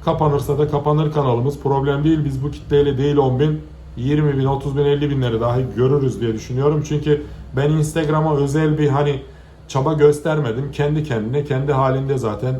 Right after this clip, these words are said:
o abonelere ulaşmıştı. Ha, ne olacak? Şimdi daha fazla, eee,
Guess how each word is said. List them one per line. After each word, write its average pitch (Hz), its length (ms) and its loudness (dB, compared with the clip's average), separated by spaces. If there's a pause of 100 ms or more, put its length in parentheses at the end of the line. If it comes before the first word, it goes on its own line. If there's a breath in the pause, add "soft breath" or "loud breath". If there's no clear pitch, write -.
o 123 140 2
abonelere 117 920 -4
ulaşmıştı. 131 760 -2 (400 loud breath)
Ha, 160 100 -2
ne 170 80 0
olacak? 170 560 0 (100)
Şimdi 147 440 -2
daha 147 180 2
fazla, 135 540 -2 (340)
eee, 120 80 -6